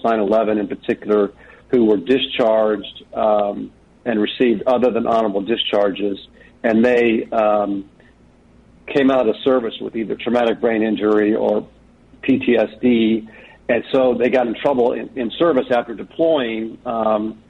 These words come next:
and then got the boot, uh, and don't get any V A benefits, can't get health care, they get nothing. Um, and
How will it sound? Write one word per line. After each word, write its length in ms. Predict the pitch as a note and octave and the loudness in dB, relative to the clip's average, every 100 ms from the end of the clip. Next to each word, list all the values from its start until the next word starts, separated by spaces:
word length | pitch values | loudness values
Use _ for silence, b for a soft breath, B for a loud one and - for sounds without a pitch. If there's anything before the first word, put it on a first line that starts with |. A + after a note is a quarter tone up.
| _ _ - | _ _ -2
and 160 | A#2+ | 0
then 200 | B2 A#2+ | 2 0
got 300 | A#2 A#2 A2 - - - - - | 0 0 -2 -14 -20 -20 -20 -12
the 80 | G#2 | -4
boot, 440 | B2 C#3+ C3 C3 - - _ - | 2 4 2 0 -10 -20 _ -4
uh, 480 | A2+ A2 G#2+ A2 - _ _ - | 0 2 2 -2 -6 _ _ -6
and 140 | A#2 G#2+ | -2 0
don't 160 | C3+ | 0
get 100 | B2 | 2
any 180 | B2 A2 | 0 0
V 180 | G#2 A#2 | 2 2
A 100 | A2+ | 2
benefits, 640 | - A#2 A2 B2 A2+ G#2+ - - - - - | 0 -2 -2 0 2 0 -4 -20 -20 -16 -4
can't 180 | B2+ A#2 | -2 -2
get 140 | A#2+ | -2
health 260 | B2 A#2+ - | 0 -2 -4
care, 460 | A#2 A2+ A2+ A2 | -2 0 0 -2
they 140 | A2 A2 | -4 -4
get 160 | A2+ | -2
nothing. 500 | A2+ A#2+ - G#2 G2+ G2 _ B B | 0 -2 -2 -4 -4 -10 _ B B
Um, 520 | A#2+ A2+ A2 G#2+ A2 - - - B B - | -2 0 0 0 -2 -8 -20 -20 B B -4
and 140 | B2 | -4